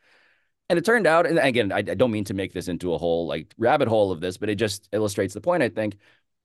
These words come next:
In the state of Ohio, when they tried passing this legislation to ban trans female athletes from varsity sports, there was one varsity athlete who met that description,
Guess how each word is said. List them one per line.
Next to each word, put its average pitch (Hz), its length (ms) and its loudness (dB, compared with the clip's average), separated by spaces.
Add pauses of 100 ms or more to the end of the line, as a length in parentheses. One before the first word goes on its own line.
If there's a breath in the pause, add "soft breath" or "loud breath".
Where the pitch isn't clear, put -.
(100)
In 185 60 2
the 165 40 2
state 202 160 4
of 208 80 4
Ohio, 170 400 6
when 143 180 4
they 151 140 4
tried 165 320 -2
passing 151 220 0
this 143 100 -4
legislation 139 580 -2
to 120 120 -2
ban 135 680 0 (420)
trans 147 240 0
female 139 220 2
athletes 123 420 -4
from 117 320 -2
varsity 120 380 2
sports, - 520 -4 (400)
there 143 160 4
was 143 200 4
one 156 520 2 (720)
varsity 135 440 2
athlete 107 400 -2 (420)
who 117 60 -4
met 123 160 2
that 120 120 2
description, 104 580 -10